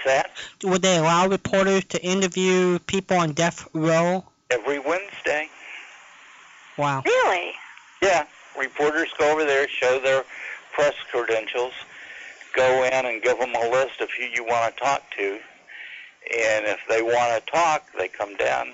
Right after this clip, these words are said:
Speaker 1: to an area.
Speaker 3: What?
Speaker 1: Oh, we call it death row. It's, it's not a row. There's, like, I don't know, four hundred, four or five hundred people on it. It's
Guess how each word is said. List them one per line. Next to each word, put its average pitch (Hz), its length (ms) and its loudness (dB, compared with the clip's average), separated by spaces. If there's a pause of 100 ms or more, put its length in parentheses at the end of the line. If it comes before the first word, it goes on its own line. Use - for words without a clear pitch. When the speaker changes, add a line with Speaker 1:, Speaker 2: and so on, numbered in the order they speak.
Speaker 1:
to 120 120 -6
an 110 100 -8
area. 117 480 -10 (1400)
Speaker 3:
What? 302 180 0
Speaker 1:
Oh, 294 220 4
we 285 100 0
call 214 320 2
it - 220 0
death 131 220 2 (100)
row. 104 540 2
It's, 101 200 -2 (520)
it's 95 140 -8 (120)
not 147 260 0
a - 40 -4
row. 98 460 2
There's, 90 200 -4 (160)
like, 101 180 -2 (920)
I 120 120 0
don't 123 120 0
know, 95 120 -4 (120)
four 113 220 0
hundred, 110 260 -4 (760)
four 127 100 2
or 120 140 2
five 104 220 2
hundred 104 260 -6 (120)
people 175 420 -6
on 78 140 -2
it. 160 140 -8
It's - 160 -8